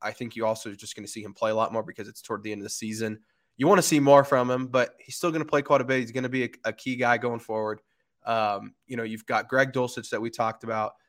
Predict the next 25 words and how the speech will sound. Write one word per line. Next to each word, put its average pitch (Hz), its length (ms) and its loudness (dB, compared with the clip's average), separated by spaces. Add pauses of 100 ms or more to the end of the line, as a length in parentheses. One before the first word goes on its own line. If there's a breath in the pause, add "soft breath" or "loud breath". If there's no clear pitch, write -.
(200)
Damari 123 260 2
Mathis 117 440 -2
is 113 80 -14
playing 113 500 -2
a 107 80 -4
lot. 110 360 0 (320)
Um, 98 440 -4
you 117 80 -8
know, 104 60 -6
Matt 117 240 0
Henningsen 127 720 -4
is 123 140 -10
another 117 260 -4
guy 120 300 2
that 110 240 -6
we 117 120 -8
don't 131 200 -2
ever 123 220 2
talk 110 280 0
about, 135 280 4
but 113 120 -8
he 135 140 -8
plays 127 400 -4
a - 60 -8
lot 104 380 0